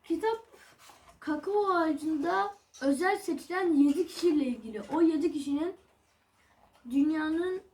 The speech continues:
bütün evrende ve bütün dünyada, bütün uzayda onlar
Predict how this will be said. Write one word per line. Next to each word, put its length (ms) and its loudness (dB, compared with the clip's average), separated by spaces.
bütün 500 -2
evrende 920 0
ve 220 -6
bütün 380 -2
dünyada, 600 2
bütün 380 -6
uzayda 800 -2
onlar 440 -2